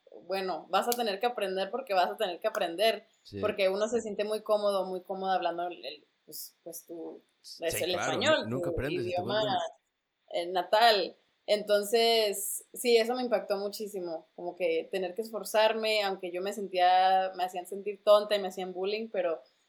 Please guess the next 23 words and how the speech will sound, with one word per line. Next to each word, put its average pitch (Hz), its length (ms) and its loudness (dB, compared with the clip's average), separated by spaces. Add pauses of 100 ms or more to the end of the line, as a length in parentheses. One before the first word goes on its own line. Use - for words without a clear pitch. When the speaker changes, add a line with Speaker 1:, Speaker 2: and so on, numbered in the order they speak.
(220)
Speaker 1:
yo 220 160 0
tengo 220 160 0
una 220 100 0
historia 226 260 2
muy 220 140 -2
graciosa 220 340 4
de 208 120 4
que 196 100 -4
los 185 140 0
mi-, 202 360 -4
los 190 200 -2
mismos 208 380 -4
niñitos 240 580 -2 (100)
que 208 100 -6
me 190 100 -4
hacían 196 180 -6
mucho 226 240 -2
bullying 240 300 0
en, 202 260 -4
en 185 80 -4
el 180 200 -4
tercer 208 340 -2
grado, 208 580 2